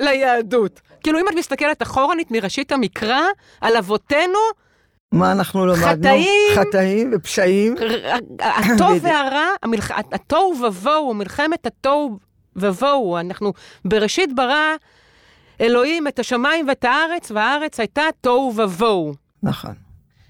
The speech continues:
Speaker 1: הקבלה עוד מתעסקת עוד הרבה, הרבה לפני
Speaker 2: תוהו ובוהו.
Speaker 1: התוהו ובוהו. זאת אומרת, על ה-, על השלב הראשון, שעוד לפני שהגענו בכלל ל-, ל-, לחטא של גן עדן,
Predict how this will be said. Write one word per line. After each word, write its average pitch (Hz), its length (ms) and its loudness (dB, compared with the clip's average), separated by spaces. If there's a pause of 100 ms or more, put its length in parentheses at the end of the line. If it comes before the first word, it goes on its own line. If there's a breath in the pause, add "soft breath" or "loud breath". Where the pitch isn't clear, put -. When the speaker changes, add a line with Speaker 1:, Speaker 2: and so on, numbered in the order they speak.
(160 soft breath)
Speaker 1:
הקבלה 196 840 -2 (800)
עוד 185 160 0
מתעסקת 226 600 -2
עוד 180 120 -2
הרבה, 160 300 0
הרבה 240 280 0
לפני 208 720 -2 (120)
Speaker 2:
תוהו 143 280 0
ובוהו. 107 300 -4
Speaker 1:
התוהו 175 420 0
ובוהו. 151 460 -2
זאת - 100 -16
אומרת, 180 260 -2 (360 loud breath)
על 190 200 0
ה-, 180 140 0
על 180 160 -2
השלב 285 440 0
הראשון, 320 760 0 (480)
שעוד 208 300 -2
לפני 302 560 0 (600)
שהגענו 247 520 0
בכלל 269 460 -2 (200)
ל-, 202 480 -2
ל-, 190 240 -2
לחטא 254 440 -4
של 180 120 -6
גן 170 200 -2
עדן, 165 340 -2